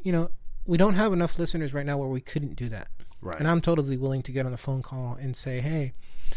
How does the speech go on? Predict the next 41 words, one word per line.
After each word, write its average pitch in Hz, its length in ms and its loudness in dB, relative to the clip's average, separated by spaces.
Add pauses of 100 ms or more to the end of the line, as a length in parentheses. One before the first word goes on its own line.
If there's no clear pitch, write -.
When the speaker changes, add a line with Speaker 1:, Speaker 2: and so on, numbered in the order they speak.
(840)
Speaker 1:
get 160 160 4
off 175 260 0
your 165 80 -4
fucking 156 340 0
ass. 127 520 -2 (400)
<laughs> - 380 0
Put 170 140 4
the 185 80 4
donuts 143 420 0
down." 131 460 2
Speaker 2:
<laughs> - 300 2 (560)
But 98 260 2
Speaker 1:
I 202 140 10
Speaker 2:
save 233 80 10
Speaker 1:
will 233 60 12
Speaker 2:
money. 208 100 12
Speaker 1:
do 208 140 8
that 170 180 10
for 147 160 2
you. 120 160 0 (280)
Speaker 2:
<laughs> - 240 2
Speaker 1:
I 180 180 4
will 180 120 4
totally 208 540 8
do, 180 100 4
<laughs> 180 420 6
you 151 220 4
fat 180 380 4
bastards. - 560 6
<coughs> - 1800 -2
With 202 220 12
love, 143 300 4
of 135 140 -6
course. 131 420 2
Speaker 2:
<laughs> - 40 6 (1080)
Yeah, 110 320 4
no, 110 180 2
for 107 160 -4
sure, 117 300 2
man. 98 380 0
I, 98 220 0